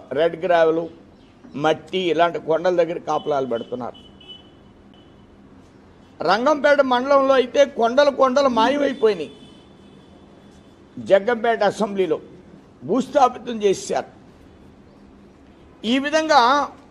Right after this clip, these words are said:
వాళ్ళ ఖజానాన్ని నింపుకుంటున్నారు తప్ప, ఎర్రచందనం అమ్మితే డబ్బు వచ్చేది, ఎర్రచందనం కొట్టుకు వెళ్ళిపోతున్నారు.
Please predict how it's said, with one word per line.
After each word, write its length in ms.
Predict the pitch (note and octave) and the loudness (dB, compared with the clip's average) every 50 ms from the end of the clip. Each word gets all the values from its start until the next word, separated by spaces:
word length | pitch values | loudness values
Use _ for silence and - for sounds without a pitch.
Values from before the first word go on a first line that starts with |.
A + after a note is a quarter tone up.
| - - - | -20 -20 -18
వాళ్ళ 440 | G#2 A2 B2+ D3+ F#3 A3+ C4 C#4+ D4 | -6 0 2 4 6 6 6 4 2
ఖజానాన్ని 720 | - - C4+ C4 B3 D#4 D4+ D#4 D4+ D#4 D#4 D4+ D4 D4+ | 2 2 2 2 4 4 4 4 6 4 2 2 0 -2
నింపుకుంటున్నారు 540 | D4 C#4+ D4 - D4+ C#4+ C4+ C4 C4+ C4 B3+ | -4 -6 -6 -4 -4 -4 0 2 2 2 2
తప్ప, 300 | G#3 A3+ A3 - - - C4+ A3+ F3+ F3+ G#3+ - - - - - - - - - - - - - - - - - - - - - - - - - - - - - - - - - - - | 4 2 0 2 2 2 4 6 6 4 4 2 -2 -8 -16 -20 -20 -20 -20 -20 -20 -20 -20 -20 -20 -20 -20 -20 -20 -20 -20 -20 -20 -20 -20 -20 -20 -20 -20 -18 -18 -20 -20 -20 -16 0
ఎర్రచందనం 680 | A#2+ E3 F#3+ G#3 A#3+ A#3+ - A3+ A#3 A3 A3 A3 A3 G#3+ | 2 2 4 4 4 2 2 2 0 0 0 0 0 2
అమ్మితే 400 | G#3 G3+ G#3+ A3+ A#3 - A3+ A3+ | 0 0 0 -4 0 2 2 4
డబ్బు 280 | F#3+ G#3 G3+ G3 F#3+ A3+ | 4 2 0 4 4 4
వచ్చేది, 460 | A3 A3 - A#3 A#3 G3 F3+ F3 - - - - - - - - - - - - - - - - | 2 4 2 2 2 2 -2 -8 -10 -14 -20 -20 -20 -20 -20 -20 -20 -20 -20 -20 -20 -20 -16 -2
ఎర్రచందనం 680 | A#2+ D3+ F3 G3 G#3+ A#3 A3+ A#3 A3+ A3 A3 A3+ A3+ A3 | 2 4 4 4 4 2 2 0 -2 0 0 0 0 0
కొట్టుకు 360 | F#3+ - G3+ F#3+ G3+ A#3 A3+ | 2 2 2 0 2 -2 2
వెళ్ళిపోతున్నారు. 880 | A#3 A3 G#3+ A3 G3 A3 A#3 A#3 A3+ A3+ A#3 A#3 A#3+ A#3+ - - - - | 4 4 6 4 4 2 0 0 0 0 0 0 0 -2 -4 -8 -14 -20